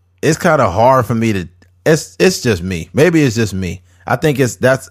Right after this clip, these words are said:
boxing is a subculture. So, uh, being as, you know, you see somebody get knocked out, you like, "Yeah," you know, and everybody's clapping and whatnot.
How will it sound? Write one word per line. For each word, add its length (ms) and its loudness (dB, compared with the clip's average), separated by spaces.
boxing 400 0
is 200 -2
a 40 -4
subculture. 760 -2
So, 500 2
uh, 340 0
being 360 0
as, 240 -2
you 60 -2
know, 100 0
you 100 -2
see 120 -2
somebody 280 -2
get 140 -4
knocked 260 -2
out, 160 2
you 100 -4
like, 260 -2
"Yeah," 340 2
you 160 -4
know, 240 -2
and 80 -2
everybody's 360 -2
clapping 400 -2
and 120 -4
whatnot. 500 -2